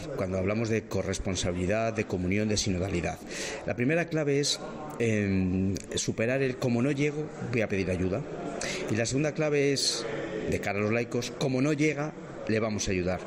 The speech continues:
Esto es una tarea compartida, y tarea compartida significa es responsabilizarnos todos de todo, aunque luego repartamos el trabajo, pero decidir un poco entre todos. Ya lo dice el dicho de la sinodalidad, lo que concierne a todos tiene que ser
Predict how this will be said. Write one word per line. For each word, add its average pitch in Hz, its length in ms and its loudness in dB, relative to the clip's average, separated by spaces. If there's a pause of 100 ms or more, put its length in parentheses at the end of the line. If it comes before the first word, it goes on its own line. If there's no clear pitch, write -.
(340)
Esto 139 200 0
es 151 120 0
una 143 160 2
tarea 101 300 0
compartida, 92 500 0
y 92 60 2
tarea 117 260 0
compartida 147 360 -2
significa 120 380 0
es 110 340 -2 (520)
responsabilizarnos 120 800 -2 (160)
todos 135 460 -2
de 196 80 0
todo, 156 300 0 (320)
aunque 123 200 -2
luego 208 220 2
repartamos 127 500 -2
el 113 80 2
trabajo, 110 360 -2
pero 101 160 0
decidir 92 480 2
un 107 80 0
poco 95 200 -2
entre 85 160 -2
todos. 85 360 0 (320)
Ya 120 80 2
lo 123 80 2
dice 123 440 0
el 107 140 2
dicho 120 240 0
de 98 80 0
la 98 60 0
sinodalidad, 92 520 2
lo 101 120 0
que 92 120 -4
concierne 104 400 0
a - 40 -4
todos 104 200 -2
tiene 98 180 -2
que 92 100 -2
ser 90 260 0